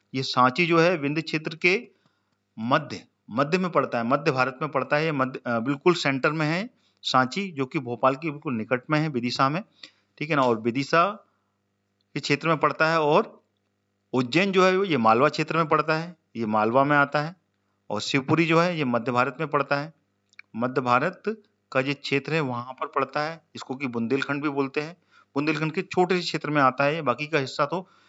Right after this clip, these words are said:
ये मध्य भारत के क्षेत्र में आ जाता है, ठीक है ना। मध्य भारत का ऊपर का हिस्सा है जो राजस्थान है, राजस्थान से लगा हुआ जो क्षेत्र है उसमें मध्य प्रदेश का थोड़ा सा हिस्सा आता है, जिसमें कि शिवपुरी, श्योपुर, मुरैना, भिंड, दतिया ये सब आते हैं, तो ये मध्य भारत के क्षेत्र में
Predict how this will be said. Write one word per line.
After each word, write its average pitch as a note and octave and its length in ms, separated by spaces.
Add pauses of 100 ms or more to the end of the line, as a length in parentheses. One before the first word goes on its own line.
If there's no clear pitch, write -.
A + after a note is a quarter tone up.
(160)
ये D3+ 80
मध्य C#3+ 240
भारत C3+ 260
के D3 80
क्षेत्र C3 260
में B2+ 120
आ G#2 100
जाता F#2+ 280
है, F2 240
ठीक D#2+ 100
है D3 60
ना। A#2+ 80
मध्य B2 240
भारत B2+ 280
का E3 60
ऊपर C3 260
का C#3+ 100
हिस्सा B2 200
है D3 60
जो D3 80
राजस्थान A#2+ 480
है, D3 60
राजस्थान A#2+ 420
से C3+ 100
लगा B2 180
हुआ D3 180
जो C#3+ 60
क्षेत्र C3+ 300
है F#3+ 160 (360)
उसमें E3 220
मध्य D3+ 260
प्रदेश F3 260
का E3+ 120
थोड़ा D#3 220
सा D#3 140
हिस्सा D3 220
आता C3+ 200
है, D3 60
जिसमें C#3 280
कि D3 100
शिवपुरी, D3 520
श्योपुर, D3 640 (380)
मुरैना, C#3+ 640 (260)
भिंड, C#3+ 460 (220)
दतिया C#3+ 280
ये C#3+ 120
सब C#3+ 200
आते B2+ 220
हैं, D#3 100
तो D3 80
ये C#3+ 100
मध्य A#2+ 240
भारत A2+ 260
के C#3 60
क्षेत्र B2+ 280
में F#3+ 180